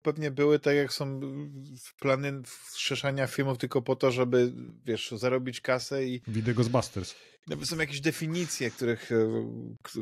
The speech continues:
Speaker 1: k-, którymi się opisuje tego typu remake'i, sequele, gdzie bierze się tą, e, starą ekipę. Ale ja wiem, czy to by to wypaliło. Z-, zastanawiam się, bo, bo parę takich filmów było, co, co,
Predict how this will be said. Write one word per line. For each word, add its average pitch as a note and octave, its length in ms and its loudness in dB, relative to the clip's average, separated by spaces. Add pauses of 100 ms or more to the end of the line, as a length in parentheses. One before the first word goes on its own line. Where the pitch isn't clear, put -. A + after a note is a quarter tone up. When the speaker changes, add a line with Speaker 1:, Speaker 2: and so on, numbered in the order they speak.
Speaker 1:
k-, B2 80 2 (160)
którymi B2 240 -2
się C3+ 120 0
opisuje A#2 600 2 (260)
tego A#2+ 200 -2
typu A#2+ 540 -2
remake'i, A#2+ 760 0
sequele, A2+ 760 4
gdzie G#2+ 280 -4
bierze A2+ 260 -2
się A2 280 0
tą, A2 340 -4
e, G2+ 440 -2
starą A2 500 0
ekipę. G2+ 520 -4 (180)
Ale C#3+ 240 4 (880)
ja A2+ 60 -2
wiem, B2 160 0
czy - 60 -4
to B2+ 80 0
by A#2 80 -4
to A#2 80 -6
wypaliło. B2+ 500 4
Z-, B2+ 180 -4
zastanawiam C#3 360 -6
się, C3 120 -12
bo, C3 120 -6
bo C3 260 -8
parę C3+ 220 2
takich C3 280 -10
filmów C3+ 300 -8
było, C3 220 4
co, A2 280 2
co, G#2+ 200 -2